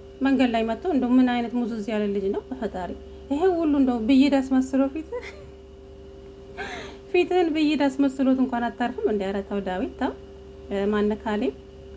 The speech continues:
አሰላሙ አለይኩም ወራህመቱላሂ ወበረካቱ። ውድና የተከበራችሁ የቻናሌ ቤተሰቦች እንዴት ናችሁ?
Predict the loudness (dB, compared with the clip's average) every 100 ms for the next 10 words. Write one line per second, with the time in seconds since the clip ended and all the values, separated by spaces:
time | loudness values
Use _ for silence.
0 | -10 -8 -4 2 4 4 2 -4 -6 -4
1 | -2 -2 -4 -10 -6 -4 -4 -4 -4 -4
2 | -2 -2 -2 -2 -4 -4 -6 -4 -2 -2
3 | -4 -6 -4 -2 -4 -6 -8 -8 -8 -8
4 | -4 -4 -4 -6 -6 -8